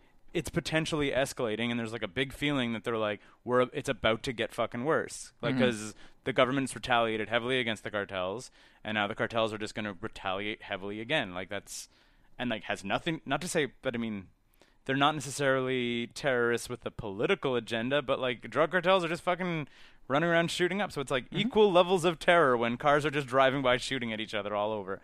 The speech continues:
Speaker 2: Right.
Speaker 1: And, and the other one was too, like, Russia's, like, still in Ukraine, and there's been, like,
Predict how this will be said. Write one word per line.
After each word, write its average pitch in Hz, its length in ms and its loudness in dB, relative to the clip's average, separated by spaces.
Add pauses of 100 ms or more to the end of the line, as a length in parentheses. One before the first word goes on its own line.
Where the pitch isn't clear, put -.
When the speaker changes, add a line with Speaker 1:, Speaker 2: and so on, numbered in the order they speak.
(120)
Speaker 2:
Right. - 220 0
Speaker 1:
And, 131 280 -2 (100)
and 117 260 -2
the 120 80 -2
other 123 120 0
one 113 160 -2
was 110 120 -6
too, 165 160 -4
like, 104 180 -4
Russia's, 131 580 2
like, 147 240 2 (240)
still - 440 0
in 170 120 0
Ukraine, 147 600 -2
and 131 200 -4
there's 120 140 -2
been, 135 220 -2
like, 120 220 -2